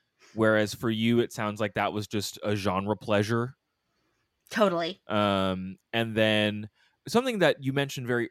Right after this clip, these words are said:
Speaker 1: early is that, like, when the book starts, and this will maybe be my last question, when the book starts, they already know each other, right? They are friends of a sort. And as you said,
Speaker 2: Mm-hmm.
Speaker 1: it takes about a fifth of the book before they consummate that and, and kind of learn about each other more extensively.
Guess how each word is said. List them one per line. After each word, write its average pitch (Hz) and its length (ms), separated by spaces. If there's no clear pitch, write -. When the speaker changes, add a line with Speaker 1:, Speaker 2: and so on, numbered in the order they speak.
Speaker 1:
early 143 400
is 110 100
that, 113 220
like, 107 260
when 120 180
the 120 80
book 156 360
starts, - 720
and 107 80
this 113 120
will 104 140
maybe 98 300
be 95 140
my 92 160
last 87 260
question, 78 560
when 117 160
the 131 80
book 190 160
starts, - 520
they 135 160
already 160 500
know 107 360
each 98 220
other, 80 240
right? 87 340
They 101 120
are 101 260
friends 113 580
of 101 180
a 95 80
sort. - 560
And 117 100
as 113 140
you 127 60
said, 240 180
Speaker 2:
Mm-hmm. 135 80
Speaker 1:
it - 60
takes 131 260
about 117 180
a 101 40
fifth 107 200
of - 60
the 104 120
book 95 200
before 98 260
they 90 180
consummate 95 640
that 85 280
and, 87 140
and 87 160
kind 92 140
of 85 80
learn 101 340
about 90 220
each 87 200
other 90 160
more 87 180
extensively. 92 720